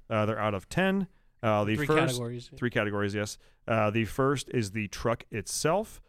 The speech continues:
Speaker 1: The second is the overall image. Third is the mod list. The reason we do it that way is you could have a really cool truck that has lots of cool mods on it, but the truck itself looks like absolute shit and no one likes it,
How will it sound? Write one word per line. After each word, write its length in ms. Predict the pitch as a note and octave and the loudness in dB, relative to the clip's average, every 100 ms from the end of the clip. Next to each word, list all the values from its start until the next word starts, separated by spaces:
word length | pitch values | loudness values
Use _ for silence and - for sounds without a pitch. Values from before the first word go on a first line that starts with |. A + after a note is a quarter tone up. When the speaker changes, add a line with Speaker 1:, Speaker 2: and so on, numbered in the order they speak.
| _ | _
Speaker 1:
The 100 | A2 | -6
second 480 | - - D3+ F3 - | -2 0 0 -2 -4
is 200 | B2 G#2 | -2 -2
the 120 | F#2+ A#2+ | -4 -2
overall 480 | A2+ G#2+ A2 F#2+ - | -2 2 2 2 0
image. 440 | B2+ C3 C3 A#2+ - - - | 0 2 0 -4 -12 -18 -4
Third 320 | B2 A#2 A2+ - | 0 2 2 0
is 220 | A2+ F#2+ | -4 -4
the 160 | G#2 | -4
mod 560 | F#2+ F#2+ G2+ G2+ G2+ F#2+ - _ A2+ | -4 -2 0 0 0 -4 -10 _ -2
list. 420 | A2 G#2 - - - | 0 0 -6 -12 -12
The 80 | F#2 | -8
reason 240 | G2 G#2 | -6 -6
we 80 | F#2 | -2
do 120 | B2+ | 0
it 100 | D3 | 2
that 180 | D3 C#3+ | 2 2
way 180 | C#3+ C3+ | 2 2
is 220 | C3+ - - - - | 0 -4 -14 -20 -16
you 160 | A2 B2+ | -2 0
could 200 | D#3+ B2+ | 2 0
have 440 | A#2+ A#2+ A#2 A#2 - | 2 2 2 0 -6
a 600 | A#2 G2+ G2 F#2+ F#2 F#2+ - _ _ _ - | -6 -4 -4 -4 -6 -8 -12 _ _ _ -18
really 680 | A2 G#2 G#2 G#2+ C3 C3 B2+ | -14 -12 -8 0 2 2 -2
cool 340 | - C#3 C3 | 0 2 2
truck 400 | C3 B2+ B2 C3 | 0 0 0 -2
that 200 | C#3 G2+ | -4 -2
has 180 | A2 G#2 | 0 -2
lots 200 | A2 A2+ | -2 -6
of 60 | G#2+ | -6
cool 220 | - B2 | -2 0
mods 320 | G#2+ G#2+ A2 B2+ | 0 -2 -2 -2
on 140 | C3 | -2
it, 160 | C3+ - - - _ _ | -2 -6 -16 -20 _ _
but 180 | A2+ A#2 | -2 -2
the 80 | G#2+ | 0
truck 260 | - B2+ | 0 0
itself 400 | A#2 - A#2+ A#2+ A2+ | -2 0 0 2 -2
looks 180 | G#2+ | -2
like 140 | G#2 G#2+ | -4 -4
absolute 420 | G#2+ G#2 G#2 F#2+ | -4 -4 -6 -6
shit 340 | - B2+ C#3 | -2 0 0
and 160 | C3 G2+ | -2 -2
no 100 | A2+ | 2
one 180 | A2+ G#2+ | 2 2
likes 280 | A2+ A#2+ B2+ | -2 -2 -2
it, 140 | C3+ | -4